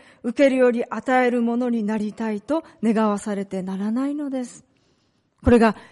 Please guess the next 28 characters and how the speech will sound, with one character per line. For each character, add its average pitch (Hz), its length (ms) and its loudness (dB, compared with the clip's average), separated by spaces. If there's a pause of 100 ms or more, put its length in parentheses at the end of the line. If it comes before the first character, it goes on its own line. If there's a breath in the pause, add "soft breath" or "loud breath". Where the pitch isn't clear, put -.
千 240 280 4
九 247 160 4
百 240 220 4
六 226 240 2
十 262 200 0
九 339 280 0
年 254 260 0
の 190 180 -6 (260 soft breath)
メ 226 120 2
ッ - 20 -2
セ 220 220 -6
ー - 20 -2
ジ 190 160 -8
で 196 100 -8
し - 120 -14
た。 185 160 -12 (440 loud breath)
な 311 160 8
ぜ 339 120 4
こ 311 80 4
の 285 100 6
こ 277 120 2
と 269 120 4
を 254 60 6
皆 262 200 6
様 240 240 -2
に 226 160 -2
今 277 80 0
朝 233 260 -2